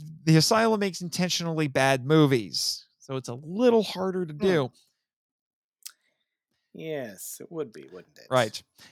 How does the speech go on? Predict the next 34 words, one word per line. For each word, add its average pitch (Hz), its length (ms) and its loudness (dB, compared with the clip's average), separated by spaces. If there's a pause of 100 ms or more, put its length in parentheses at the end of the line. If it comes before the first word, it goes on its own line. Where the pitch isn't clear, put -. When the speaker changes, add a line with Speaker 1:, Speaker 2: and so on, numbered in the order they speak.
(120)
Speaker 1:
And 185 120 -2
then 226 140 6
in, 196 180 2
also 269 340 2
in 160 60 -4
twenty 165 280 -2
thirteen, 175 480 -2
uh, 302 680 2
I'm 269 60 -4
kinda 233 220 0
s-, - 420 -2 (140)
uh, 214 560 -8
kinda 208 200 2
skirting 190 680 2
the 180 80 2
definition 180 560 4
of 160 100 -2
kaiju 196 380 4
here, 190 220 2
but 180 120 0
they 185 100 4
made 180 160 2
a 180 60 4
movie 165 200 2
called 156 260 2
Jack 175 260 4
the 165 60 -2
Giant 170 420 2
Killer, 180 540 6 (320)
which 175 140 -8
was 180 120 -2
a 180 60 2
mockbuster 175 640 4
of 135 160 2